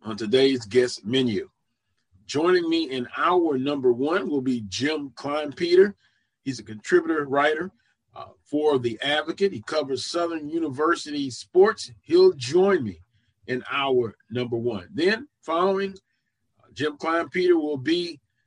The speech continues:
uh, special guest Doctor Travian Scott. Now, I gotta make sure I get this right.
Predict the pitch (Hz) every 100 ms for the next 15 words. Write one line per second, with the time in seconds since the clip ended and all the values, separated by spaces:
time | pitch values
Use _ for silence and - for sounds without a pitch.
0 | _ _ _ - - 175 165 143 170 151
1 | 151 151 131 135 165 156 156 139 - 123
2 | 95 - _ _ - 107 139 170 170 -
3 | 123 131 117 160 262 214 214 214 185 175
4 | - _ _ - - 196 190 185 180 147
5 | 143 120 101